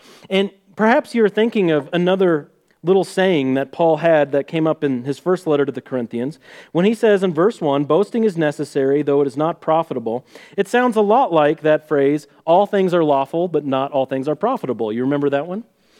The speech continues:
And with that phrase, when Paul says, "All things are lawful, but not all is profitable," the point is, there are lots of things you can do, but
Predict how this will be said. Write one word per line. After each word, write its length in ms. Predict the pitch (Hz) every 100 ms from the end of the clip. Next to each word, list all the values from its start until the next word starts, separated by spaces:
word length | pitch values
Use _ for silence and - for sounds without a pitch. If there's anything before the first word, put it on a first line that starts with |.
| - - -
And 160 | 220
with 140 | 254 277
that 240 | 349 -
phrase, 280 | 165 143 165
when 120 | 175
Paul 240 | 190 196
says, 200 | 190 190
"All 200 | 170 202
things 240 | 208 208 202
are 80 | 180
lawful, 420 | 143 139 190 196
but 160 | 175
not 280 | 147 160 185
all 220 | 170 151 147
is 80 |
profitable," 680 | - 127 117 - 123 143 226 _ _ -
the 80 | 185
point 360 | 202 247 240
is, 360 | 160 151 196 - _ _
there 240 | 196 196
are 60 | 180
lots 280 | 160 180 214
of 80 | 233
things 220 | 226 214
you 80 | 233
can 160 | 277
do, 220 | 160 156 240
but 260 | 180 175